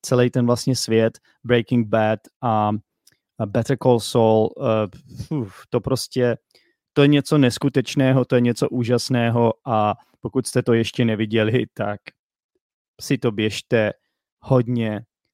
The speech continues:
rychle zapnout, <laughs> protože to stojí za to.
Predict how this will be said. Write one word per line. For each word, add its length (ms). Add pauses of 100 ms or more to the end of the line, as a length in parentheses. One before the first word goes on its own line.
(160)
rychle 680
zapnout, 600 (200)
<laughs> 160
protože 320
to 120
stojí 280
za 220
to. 100